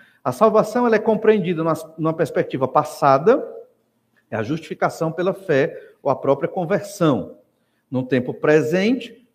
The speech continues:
que é a santificação. Num tempo futuro, que é a glorificação por meio da ressurreição dos mortos. Então, a salvação aqui, ela tá mostrando, sendo enfocada pro futuro. Então,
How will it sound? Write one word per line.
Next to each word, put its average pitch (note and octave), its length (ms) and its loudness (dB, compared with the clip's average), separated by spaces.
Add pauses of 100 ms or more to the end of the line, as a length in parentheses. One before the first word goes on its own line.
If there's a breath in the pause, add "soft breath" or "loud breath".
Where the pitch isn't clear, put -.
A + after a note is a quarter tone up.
que C#3+ 200 -2
é B2+ 60 4
a C#3 100 2
santificação. G3 1200 -2 (200 loud breath)
Num E3+ 140 0
tempo C3 320 -2
futuro, A#3 540 -2
que - 80 -4
é C#3+ 40 4
a B2+ 60 4
glorificação G3+ 1300 -2 (180)
por G3 200 4
meio E3+ 160 0
da F3+ 100 -2
ressurreição F#3 960 0 (240 loud breath)
dos E3 220 -4
mortos. - 600 -2 (280)
Então, C3+ 100 -4
a A#2+ 60 -2
salvação F#3 580 2
aqui, F3+ 540 -6 (200 loud breath)
ela D3 140 -2
tá D#3 160 -2
mostrando, D3+ 640 -2
sendo F3+ 380 -6
enfocada D#3 680 2
pro - 460 2
futuro. A#2+ 640 -6 (480)
Então, F#2 240 -12